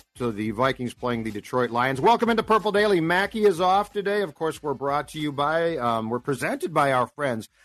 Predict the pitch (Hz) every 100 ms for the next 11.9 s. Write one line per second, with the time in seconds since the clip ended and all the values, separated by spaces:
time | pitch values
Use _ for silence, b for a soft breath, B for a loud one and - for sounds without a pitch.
0 | b - 139 117 165 170 156 123 113 147
1 | 214 220 202 180 - - 131 139 139 127
2 | 120 - 110 139 127 110 90 - - 202
3 | 120 135 135 92 110 117 - 95 120 87
4 | 92 b b b 135 160 160 180 - 170
5 | - 170 139 156 147 143 139 131 113 104
6 | - 147 135 165 143 104 120 120 120 127
7 | 135 139 113 104 101 127 151 131 175 127
8 | 117 104 - 101 117 123 - 139 135 -
9 | 113 104 95 90 123 120 120 120 120 117
10 | 127 120 127 98 - 95 90 101 98 -
11 | 120 123 - - - - 131 117 -